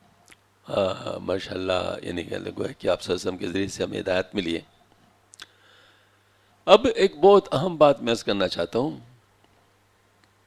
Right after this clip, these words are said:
"फलआन बाशिरूहुन्ना वब्तगू मा कतबल्लाहु लकुम वकुलू वशरबू हत्ता यतबय्यना लकुमुल खैतुल अब्यदु मिनल खैतिल अस्वदि मिनल फज्र,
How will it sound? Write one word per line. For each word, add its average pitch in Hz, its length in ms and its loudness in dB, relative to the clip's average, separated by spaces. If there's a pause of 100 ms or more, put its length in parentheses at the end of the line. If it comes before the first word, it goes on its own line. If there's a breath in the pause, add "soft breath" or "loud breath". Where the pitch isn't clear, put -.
(600)
"फलआन 185 440 8
बाशिरूहुन्ना 156 680 4
वब्तगू 135 400 6
मा 131 180 4
कतबल्लाहु 104 760 2
लकुम 113 400 -2
वकुलू 151 400 0
वशरबू 110 460 0
हत्ता 98 240 -2
यतबय्यना 90 520 0
लकुमुल 90 380 -4
खैतुल 104 540 -2
अब्यदु 127 480 0
मिनल 104 300 -2
खैतिल - 360 -4
अस्वदि 127 500 -2
मिनल 104 320 -4
फज्र, 95 460 -10